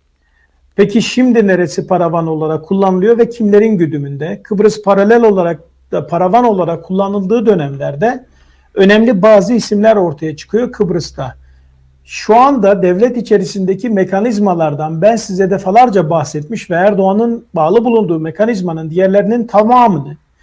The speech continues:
kendi kontrolü altına almaya çalıştığını ve bir kısmını da tasfiye ettiğini söylemiştim. Avrasyacıların önemli kolu kanadı kırılmış durumda. Çünkü uyuşturucu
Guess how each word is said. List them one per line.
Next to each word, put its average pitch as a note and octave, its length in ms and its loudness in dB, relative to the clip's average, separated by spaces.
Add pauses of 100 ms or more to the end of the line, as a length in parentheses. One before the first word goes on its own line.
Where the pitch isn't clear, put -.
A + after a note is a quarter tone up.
(280)
kendi G3 300 0
kontrolü G#3 520 2
altına G#3+ 360 2
almaya G3+ 460 2
çalıştığını D#3+ 640 -8
ve E3+ 120 -8
bir A#3 180 -2
kısmını G#3 360 -4
da A#3 140 2
tasfiye G3+ 400 0
ettiğini G3+ 340 -2
söylemiştim. F3 600 -4 (600)
Avrasyacıların G#3+ 840 2
önemli G3+ 420 0
kolu F#3+ 280 -4
kanadı G3 380 -2
kırılmış G#3 520 -4
durumda. E3 520 -2 (380)
Çünkü A#3+ 340 -2
uyuşturucu G#3+ 600 -2